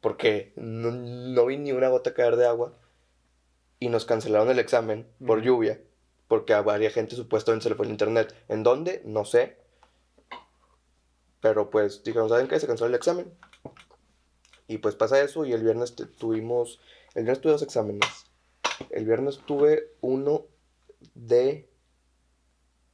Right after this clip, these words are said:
Speaker 1: pensamiento científico y tecnológico, que, pues, de esas materias, ¿verdad?
Speaker 2: <laughs>
Speaker 1: Este, no, la verdad es que es buena.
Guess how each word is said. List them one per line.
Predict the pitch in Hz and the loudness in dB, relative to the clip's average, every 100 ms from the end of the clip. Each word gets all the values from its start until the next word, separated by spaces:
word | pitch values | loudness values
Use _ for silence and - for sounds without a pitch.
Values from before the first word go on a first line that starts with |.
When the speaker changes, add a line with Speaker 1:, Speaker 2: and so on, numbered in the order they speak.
| _ _ _ _ _ _ _ _ _ _ _ _ _ _ | _ _ _ _ _ _ _ _ _ _ _ _ _ _
Speaker 1:
pensamiento | 131 117 113 113 113 151 | -2 -2 -2 -2 -4 -2
científico | 143 120 120 143 147 | -4 -6 -10 -8 -6
y | |
tecnológico, | 135 117 110 110 117 - - - _ _ _ _ _ _ _ _ | -4 -2 0 0 -2 -8 -16 -18 _ _ _ _ _ _ _ _
que, | - 110 | -4 0
pues, | 107 104 - _ _ _ _ _ _ | 0 -2 -10 _ _ _ _ _ _
de | - 110 | 0 0
esas | 127 | 2
materias, | 123 120 107 107 | 0 0 -2 -4
¿verdad? | 110 120 | -6 -8
Speaker 2:
<laughs> | 123 139 - 202 - - - _ _ _ _ _ _ | -10 -10 -10 -10 -6 -6 -8 _ _ _ _ _ _
Speaker 1:
Este, | 117 113 107 - - _ _ - 107 110 107 - - - | 0 2 0 -6 -16 _ _ -2 0 0 -2 -4 -8 -2
no, | 135 | 2
la | 127 | 2
verdad | 117 120 | 2 0
es | - | 0
que | |
es | 127 | -2
buena. | 113 107 110 | 0 0 -2